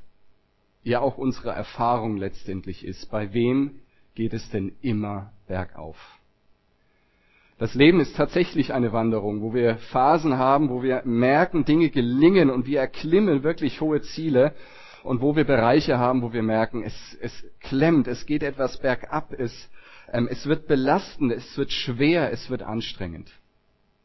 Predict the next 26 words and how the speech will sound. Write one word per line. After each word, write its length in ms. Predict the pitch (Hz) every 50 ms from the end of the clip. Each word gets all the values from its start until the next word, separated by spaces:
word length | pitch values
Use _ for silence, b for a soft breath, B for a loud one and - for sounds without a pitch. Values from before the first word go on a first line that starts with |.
| _ _ _ _ _ _ _ _ _ _ _ _ _ _ _ _ _ _ _ _ _ _ _ _ _ _ _
Und 140 | - 104 107
dieses 320 | 110 107 107 120 - - -
Kraftvolle, 680 | - 123 151 175 190 - - - - 160 135 120 120 113
wenn 140 | 120 117
wir 80 | 117 113
jetzt 220 | 113 113 - -
kommen 320 | - - 139 139 139 127 -
von 200 | - 123 120 113
diesem 340 | 113 110 110 120 117 110 107 B B B B B B B B
kraftvollen, 760 | - - 147 165 196 - - - - - 160 139 123 123
ich 260 | 127 131 120 - 117 107
weiß, 440 | 127 143 180 208 208 - - -
wofür 440 | 170 165 151 - - 156 156 147 135
ich 260 | 120 135 - - -
da 280 | - 110 107 110 110 107
bin. 300 | - 101 92 87 85 76 - _ _ _ _ _ _ _ _ _ _ _ b b b b b b b b b
Ich 280 | b 139 - - 127
weiß, 400 | 120 143 151 185 196 190 - -
was 200 | - 160 - -
mein 220 | 156 139 135 139 131
Auftrag 680 | - 104 123 127 123 - - - - 101 98 98 -
ist 180 | - 104 104 -
und 100 | 131 123
ich 160 | 127 123 - 151
habe 240 | 151 156 156 151
eine, 340 | 123 120 131 127 127 120 117